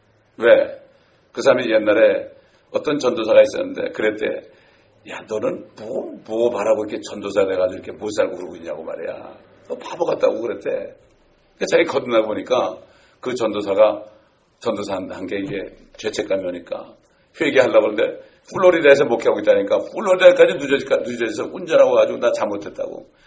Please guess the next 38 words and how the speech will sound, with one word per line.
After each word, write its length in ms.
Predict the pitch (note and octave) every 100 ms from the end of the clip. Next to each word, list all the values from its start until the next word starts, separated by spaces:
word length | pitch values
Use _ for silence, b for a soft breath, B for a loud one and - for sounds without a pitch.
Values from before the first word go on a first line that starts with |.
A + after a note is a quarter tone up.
| b
그 180 | - G3+
교회 240 | - C#3+ C#3
가가지고 360 | C#3 C3+ A#2
강변에 360 | - A2+ A2+ G#2+
가가지고 320 | G#2+ A2 B2
"내가 320 | B2+ C#3 C3+ -
이 100 | C#3+
전도사님 480 | B2 A#2 G#2+ G2+ G#2
목사 220 | G#2 G2+
되기 200 | G2+ F#2
전에 180 | G2+ A#2+ - - B B
내가 220 | G2+ G#2 -
이렇게 260 | A#2 A2 G#2+
한 120 | G2
사람, 240 | F#2+ F#2
이런 200 | A2 A2+
죄인이라고." 600 | A2+ G#2 G2 F#2+ F#2+ G2 B B -
이렇게 320 | C3+ D3 C3+
했다는 300 | C3+ C3+ -
거예요. 240 | - - - _ _ _ _ _ _ _ _ _
이게 160 | D#3
회개하고 560 | G3 F3+ D#3 D#3+ D#3+ F#3
거듭나면 680 | B2+ C3 C3+ A#2+ E3+ - - B B - -
행동으로 340 | G3+ F3+ F3
나가더라고요. 760 | D#3 C#3 C#3 C3 B2 F2 - - - _ _ _ _ _ _ _ _ _
그리고 280 | F3 G3+ -
교회에서 640 | D#3+ E3 D#3+ E3+ E3+ - B -
저기 320 | - F#3 F#3
페루의 300 | - F3 E3
선교사가 500 | E3 C#3+ C#3+ C3+ D3
막 200 | C#3+ C3+
그냥 300 | - C#3+ C3+
적금 260 | - - C3
받을 260 | B2+ B2 B2
때마다 200 | B2+ B2
고통을 340 | - B2 G#2+
받는다고 340 | A2 G#2 G#2+
그러니까 520 | G#2+ G2+ A#2 C#3 -